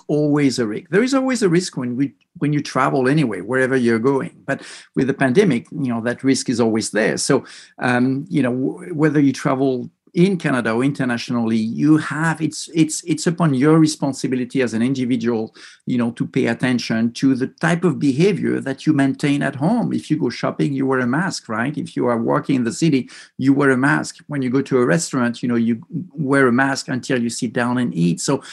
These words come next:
all those behaviors have to be enforced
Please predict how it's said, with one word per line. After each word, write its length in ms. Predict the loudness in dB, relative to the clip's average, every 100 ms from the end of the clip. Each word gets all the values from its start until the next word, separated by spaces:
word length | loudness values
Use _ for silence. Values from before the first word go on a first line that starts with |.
| -20 -8
all 240 | 4 4 6
those 260 | 4 2
behaviors 840 | 0 -2 0 0 0 -2 -2 -4 -10 -18 -20 _
have 460 | -2 0 0 -2
to 100 | 0
be 300 | 0 2 0
enforced 880 | 0 -4 -6 0 4 4 4 -2 -8